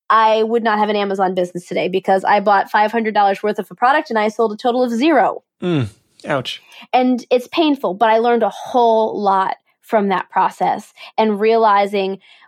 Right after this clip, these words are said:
Speaker 1: what it was about that particular product and why it didn't sell. The particular product, nobody could tell what the heck it was or what it did. It was a great point of purchase item, but it didn't work well and come across the way it needed to online. And so understanding all of those parts and pieces. So yes, you are going to have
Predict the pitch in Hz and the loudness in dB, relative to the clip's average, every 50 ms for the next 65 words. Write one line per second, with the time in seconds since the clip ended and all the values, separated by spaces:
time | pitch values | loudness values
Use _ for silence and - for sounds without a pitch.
0 | _ _ _ 202 220 247 262 - 226 226 226 214 196 214 196 196 202 214 - 202 | _ _ _ 2 2 2 2 2 2 2 2 2 0 0 2 2 2 2 0 -2
1 | 190 - 190 185 - 196 180 - 196 190 185 - - 190 185 185 - - 190 190 | 0 -2 -6 -4 -4 -6 -4 -2 -2 -2 -2 0 0 0 0 0 -2 -4 0 2
2 | 190 190 196 190 - - 196 180 175 185 - - 180 - 143 190 196 196 190 - | 2 2 2 0 -2 -2 -4 -4 -4 -6 -4 -2 -2 -2 -2 -4 -6 -10 -6 -6
3 | 220 208 247 226 233 226 214 208 208 - 208 202 214 220 - 214 220 254 392 440 | -4 -4 -2 -2 -2 -2 -4 -4 0 0 2 2 2 0 0 -2 0 2 0 0
4 | - 269 220 - 240 220 208 208 214 - - 190 - 220 - 208 - - 190 208 | 0 -2 -4 0 0 0 0 0 -2 -2 -4 -2 -2 -4 -4 -4 -2 0 0 0
5 | 214 208 190 185 202 202 196 185 185 - 196 196 214 226 254 262 - _ _ _ | 2 0 -2 0 0 0 0 -2 -2 0 2 2 2 2 -2 -4 -8 _ _ _
6 | _ _ - 220 220 208 214 202 185 202 220 226 233 226 - _ - - 262 240 | _ _ 0 0 2 2 -2 -4 0 0 2 2 2 0 -4 _ -4 0 0 2
7 | 226 214 214 _ - - 214 214 208 269 269 262 _ - 254 262 269 302 285 262 | 0 0 -4 _ -2 -2 -2 -2 0 -4 -6 -4 _ 0 0 2 2 0 0 0
8 | 247 233 233 - 196 214 233 247 254 - 196 196 202 202 233 254 - - - 196 | -2 -4 -4 -6 -2 0 0 0 0 0 0 0 2 2 2 0 -2 -2 0 2
9 | 190 214 240 262 294 285 _ _ _ _ 220 226 214 - - 220 185 190 - - | 4 4 4 2 0 -4 _ _ _ _ -2 -2 -2 0 -2 -4 -4 -4 0 0
10 | - - 214 214 - - 220 220 202 196 196 190 196 196 208 - - 247 240 _ | 2 2 2 0 0 0 2 2 2 2 0 -2 -4 -4 -4 -4 -6 -6 -6 _
11 | _ 190 185 185 185 180 180 208 123 123 - - _ _ _ _ _ _ - 226 | _ 0 0 0 0 -4 -4 -6 -8 -10 -12 -14 _ _ _ _ _ _ 0 0
12 | 226 220 262 254 262 262 262 285 320 339 - - - 254 240 240 247 226 - - | 0 0 -2 0 0 0 0 2 0 0 -2 -2 0 0 0 0 -2 -2 0 2
13 | 208 220 226 226 214 220 214 208 _ - 214 208 202 - - 220 208 - - 208 | 2 4 2 2 0 -2 -2 -2 _ 0 0 0 0 -2 -6 -6 -6 -4 -6 -6
14 | 208 - 294 330 302 - - 240 233 214 226 208 196 - - 208 220 233 233 214 | -4 -2 -4 -4 -2 0 -2 -2 2 2 0 0 0 -6 -6 -2 0 0 0 0
15 | 220 208 208 220 262 294 294 320 254 - 247 226 220 208 202 - | 2 2 2 2 2 2 0 0 0 2 2 2 2 0 -6 -16